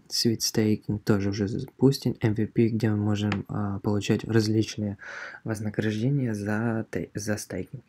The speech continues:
Это вот уже всё готово. Сейчас идём вот в фейс. Это уже вторая фаза. А, вот, третья. Сейчас десятое, одиннадцатое декабря.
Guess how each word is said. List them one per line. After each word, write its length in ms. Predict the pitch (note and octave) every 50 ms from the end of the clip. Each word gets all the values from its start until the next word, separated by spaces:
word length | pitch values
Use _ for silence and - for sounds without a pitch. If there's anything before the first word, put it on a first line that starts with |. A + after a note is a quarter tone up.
| - - -
Это 280 | - A2+ - - A2
вот 320 | G#2 G2 G2+ A#2+ C3 - -
уже 220 | G#2 G2+ G#2+ G#2+
всё 220 | - - - G#2 G2
готово. 420 | A2 G2+ - G#2 F#2+ F2 D#2+ - - _ _ _ - - - - _ - - - - - - - - _ _ _ _
Сейчас 400 | - - - - A#2+ A#2 - -
идём 280 | A2 A#2 A2+ A2 G#2 G#2+
вот 200 | G#2+ G#2+ A2 - _
в 120 | - A2 G#2
фейс. 640 | - - - G#2 G2+ G2+ F#2 - - - - - - _ _ _ _ _ - - -
Это 180 | C3 B2 - G#2
уже 180 | G2 G2+ -
вторая 440 | - - - A2 G2 F#2+ F#2 F#2+ F2+
фаза. 500 | - - A2+ A2+ B2+ C3 - D#3 D3+ D3+ - _ _ _ _ _ _ _ _ _ - - - _ _ - G2 G2 _ _ _ -
А, 760 | A#2+ A#2 A2+ A2+ A2+ A2+ A2+ A2+ A2+ A2+ A2+ A2+ A2+ A2 A2
вот, 300 | G#2+ A2 G#2+ G#2 G2 -
третья. 680 | - - A2+ G#2 - - G#2+ G2+ G2+ G2+ G2+ G2+ G2+ F#2 - _ _ _ _ _ _ _ _ _ _ - - -
Сейчас 460 | - - - - A#2 G#2+ - - - - - - -
десятое, 580 | B2 A#2+ A2 - - A2+ G2+ - - - - -
одиннадцатое 580 | - A2+ G#2+ A#2 A2 G2+ G2 - - - F#2+
декабря. 560 | - - - - G#2 G2 G2 A2+ C3+ E3+ F#3